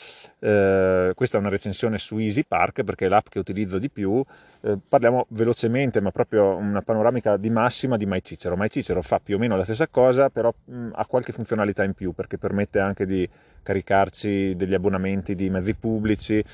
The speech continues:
Chiaramente però se non sei della città interessata non te ne fai nulla. Eh, ecco, se, mm,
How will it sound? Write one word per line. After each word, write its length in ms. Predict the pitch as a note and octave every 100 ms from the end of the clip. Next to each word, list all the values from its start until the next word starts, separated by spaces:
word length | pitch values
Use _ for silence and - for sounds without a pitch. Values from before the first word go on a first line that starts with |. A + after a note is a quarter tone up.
| -
Chiaramente 360 | - A2+ B2+ A2+
però 180 | G#2 A#2
se 120 | -
non 160 | G2 F#2+
sei 220 | A#2 A2
della 160 | G2+
città 420 | - F#2 - A2 G2
interessata 840 | F#2+ G#2 - - E2+ - F#2 F2+
non 260 | D2+ F2+ F2
te 80 | F2+
ne 80 |
fai 180 | E2+ F2+
nulla. 400 | F2 E2+ E2+ E2+ - - - - - -
Eh, 880 | - G#2 G2 F#2 F2 E2+ D#2+ D#2+ D#2+ -
ecco, 340 | A#2+ - F2+ -
se, 540 | - - D#3+ C3 D#2+
mm, 140 | G2